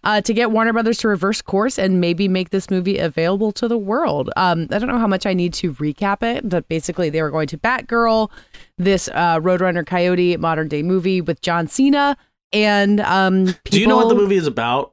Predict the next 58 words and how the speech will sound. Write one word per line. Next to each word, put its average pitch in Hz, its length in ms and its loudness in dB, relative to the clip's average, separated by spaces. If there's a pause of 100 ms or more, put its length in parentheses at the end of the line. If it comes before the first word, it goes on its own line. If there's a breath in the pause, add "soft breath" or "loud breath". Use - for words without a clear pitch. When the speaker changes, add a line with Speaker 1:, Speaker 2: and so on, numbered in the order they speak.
(120)
Speaker 2:
really 143 220 2
Speaker 1:
It's, 143 80 -4
Speaker 2:
quickly? 156 400 2
Speaker 1:
it's 262 140 0
about, 262 320 0
like, 254 220 0
the, 214 320 2
um, 180 520 0
the 196 100 0
Coyote 226 380 2
Speaker 2:
It 202 40 6
is 175 180 4
based 214 240 4
on 240 100 6
a - 80 4
Speaker 1:
suing 151 120 4
Speaker 2:
New 156 60 6
Speaker 1:
the - 160 4
Acme 208 300 2
Speaker 2:
Yorker. 190 120 0
Speaker 1:
Corporate. 175 320 -2
It's 175 100 -6
based 226 180 -2
on 262 60 0
a 269 40 0
Shouts 233 280 -2
and 349 60 0
Murmurs 180 440 -2
from - 80 -20 (680)
Speaker 2:
Yes, 175 100 0
it's 175 120 -2
based - 20 0
on - 80 4
a 220 80 6
Speaker 1:
nineteen 175 200 4 (120)
ninety. 180 120 -4
Speaker 2:
New 254 60 4
Yorker 247 320 0
Shouts 214 360 0
and 190 80 -2
Murmurs 190 360 2 (380 loud breath)
that 208 180 0
they 226 140 2
should 196 260 0
not 269 260 2
have, 208 380 0 (100)
li-, 170 360 0
like, 143 500 -2
they 170 160 0
had 247 140 0
to 208 80 2
buy 165 240 0
the 180 100 0
rights 151 400 0
to 151 140 0
this 131 180 0
satire 156 580 -2
of 120 400 -4